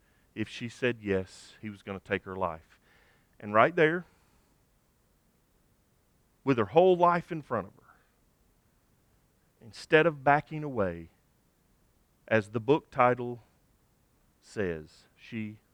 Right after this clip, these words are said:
said yes. And her life was ended in an instant. But her impact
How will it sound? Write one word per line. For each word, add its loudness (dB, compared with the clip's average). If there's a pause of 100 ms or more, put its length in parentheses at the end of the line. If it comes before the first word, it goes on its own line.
(120)
said -6 (760)
yes. -16 (840)
And -12
her -8
life -6
was -20
ended -10 (960)
in -12
an -8
instant. -14 (720)
But 2
her 0
impact -6